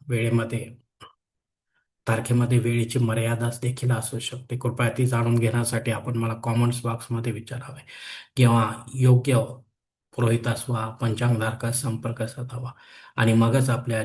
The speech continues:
जन्मकुंडलीच्या अनुसार आपल्यासाठी योग्य असा मुहूर्त निवडावा, जेणेकरून आपल्या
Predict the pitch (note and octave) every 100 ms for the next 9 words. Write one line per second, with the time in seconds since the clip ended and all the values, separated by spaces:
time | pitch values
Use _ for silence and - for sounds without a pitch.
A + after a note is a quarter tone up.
0 | - A#2 A#2 A#2+ B2 A2+ A#2 A2+ A2+ A2
1 | A2+ C3 A2+ - A#2+ - A#2+ A#2 A2 A#2
2 | A#2+ A2+ - A#2+ G#2 G2+ A2+ A#2+ A#2 A#2
3 | A2+ - - - - - A#2 A#2+ A#2+ B2+
4 | C#3 A#2+ - A2+ A2 A2